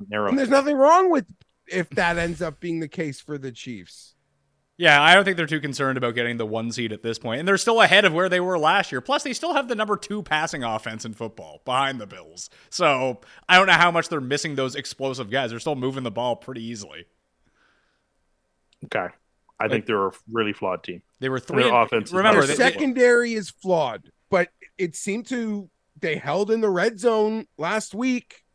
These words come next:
Speaker 2: and they made a huge pick six against the Chargers.
Speaker 1: Okay.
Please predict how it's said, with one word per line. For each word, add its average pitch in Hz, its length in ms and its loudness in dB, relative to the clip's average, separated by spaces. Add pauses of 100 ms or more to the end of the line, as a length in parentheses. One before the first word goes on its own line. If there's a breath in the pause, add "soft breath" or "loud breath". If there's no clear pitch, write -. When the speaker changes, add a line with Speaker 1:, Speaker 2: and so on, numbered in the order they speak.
(220)
Speaker 2:
and 180 240 -2
they 165 160 0
made 180 300 -2
a 208 80 -4 (240)
huge 220 380 -6
pick - 220 -6
six 233 360 -2
against 214 320 -4
the 220 80 -10
Chargers. 233 800 -2 (180)
Speaker 1:
Okay. 302 300 2